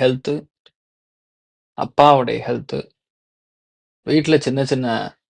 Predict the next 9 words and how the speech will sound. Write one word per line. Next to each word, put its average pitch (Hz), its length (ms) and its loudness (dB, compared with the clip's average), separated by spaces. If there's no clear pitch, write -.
இந்த 117 440 -2
ஆடம்பரமான 135 760 2
பொருட்கள் 127 440 0
ஏதாவது 117 580 -4
பொருள் 127 460 -4
பழுதாகிறது, 120 880 2
இல்ல 120 160 -6
பிரச்சனை 123 440 -6
ஆகிறது 113 540 -10